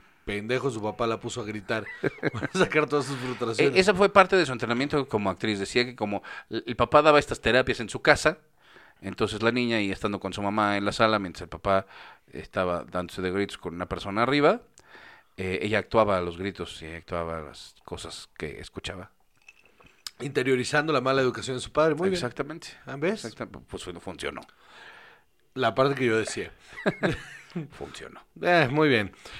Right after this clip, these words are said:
Speaker 1: Eh, a lo que, pues sí, es eso de, de, pues, bullying, mano, de que, "Ay, sí, pinche niño especial. A ver, a ver, a, a ver, hazle como el,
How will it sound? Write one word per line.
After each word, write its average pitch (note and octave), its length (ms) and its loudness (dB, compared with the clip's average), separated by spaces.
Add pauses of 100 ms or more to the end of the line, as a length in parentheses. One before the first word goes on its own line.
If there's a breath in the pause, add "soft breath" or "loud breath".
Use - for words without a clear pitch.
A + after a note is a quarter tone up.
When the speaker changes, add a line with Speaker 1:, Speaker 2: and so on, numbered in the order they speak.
(140)
Speaker 1:
Eh, F3 420 10
a F3+ 80 12
lo F#3+ 80 12
que, F3+ 100 6
pues E3 320 0
sí, B3 220 6
es G3+ 140 8
eso G3+ 240 4
de, D#3 200 6
de, C3+ 540 2
pues, D3 160 -6
bullying, E3 300 6
mano, A2 260 -6
de A2 160 -4
que, G#2 500 -8
"Ay, D#3 240 2
sí, B2+ 220 -6
pinche C#3 260 -10
niño E3+ 160 -4
especial. C3 460 -6
A A2+ 60 -6
ver, G#3 200 4
a A3+ 80 8
ver, G#3+ 160 8
a, A#3 60 6 (120)
a - 40 -6
ver, G#3+ 200 2
hazle A#3+ 260 -2
como D#3+ 300 2
el, C#3 220 -2